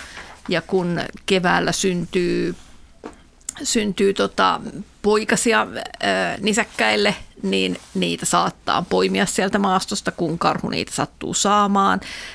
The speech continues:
Tai, ö, kalaa voidaan syödä, jos sitä saa.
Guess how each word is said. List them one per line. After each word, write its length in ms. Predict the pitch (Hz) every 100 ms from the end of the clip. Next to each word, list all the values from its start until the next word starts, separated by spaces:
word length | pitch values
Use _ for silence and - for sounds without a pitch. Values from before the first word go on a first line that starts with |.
| - -
Tai, 440 | 185 185 185 180 - - - _ -
ö, 380 | - 160 - - - -
kalaa 420 | 202 202 202 196
voidaan 420 | 202 202 196 190
syödä, 380 | 185 233 196 190
jos 320 | 185 196 -
sitä 220 | 180 -
saa. 580 | - - 208 196 185 175